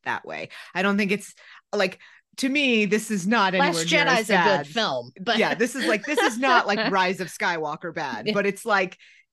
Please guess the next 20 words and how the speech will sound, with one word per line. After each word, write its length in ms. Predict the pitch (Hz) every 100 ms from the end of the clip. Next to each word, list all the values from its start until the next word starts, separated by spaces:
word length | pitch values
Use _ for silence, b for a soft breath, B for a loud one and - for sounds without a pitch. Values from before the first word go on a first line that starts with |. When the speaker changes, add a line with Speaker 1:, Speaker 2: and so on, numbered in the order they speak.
| -
Speaker 1:
it's 260 | 359 - 330
not 300 | 339 311 240 170
great. 340 | 170 220 156 110
It 120 | 185
doesn't 280 | 233 233 208
live 240 | 214 196
up 120 | 180 262
Speaker 2:
Yeah. 60 | -
Speaker 1:
to, 400 | - 180 160 147 160
you 120 | 180
know, 340 | 151 135 135 _
what 220 | 156 170
it 100 | 143
should. 380 | 123 165 - - - -
Let's 300 | 196 349 -
just, 260 | 427 -
like, 220 | 277 262 -
so 160 | 202 285
we 160 | 262 240
have, 260 | 339 320